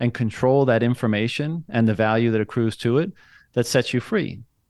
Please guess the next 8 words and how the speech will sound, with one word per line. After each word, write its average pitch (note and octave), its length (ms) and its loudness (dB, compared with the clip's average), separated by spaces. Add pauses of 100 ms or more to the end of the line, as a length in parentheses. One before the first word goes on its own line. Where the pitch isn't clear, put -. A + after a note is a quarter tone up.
(360)
in, A#2+ 440 4 (140)
in B2 160 2
a A#2 380 2
culture, A2 600 -4
in A#2+ 100 0
a A#2 80 4
market B2 360 2
environment, A2+ 540 -2